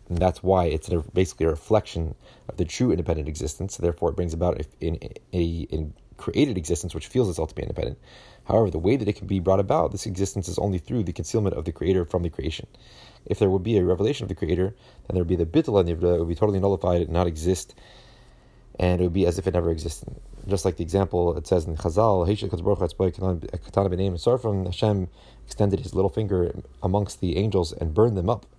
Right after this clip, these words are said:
meaning that he revealed a little bit more of their ability to contain, of divine revelation, and therefore their existence was totally nullified, and,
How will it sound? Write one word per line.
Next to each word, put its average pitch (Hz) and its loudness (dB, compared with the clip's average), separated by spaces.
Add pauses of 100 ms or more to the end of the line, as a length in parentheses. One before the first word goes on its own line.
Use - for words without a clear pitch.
(380)
meaning 101 2
that 85 0
he 87 -2
revealed 92 2
a - -4
little 98 2
bit 98 0
more 95 2 (480)
of 92 2
their 90 2
ability 98 2
to 87 -8
contain, 90 -2
of 78 -2
divine 90 0
revelation, 90 0
and 85 -2
therefore 90 0
their 87 2
existence 85 -4
was 87 -8
totally 90 -2
nullified, 92 0
and, 82 -2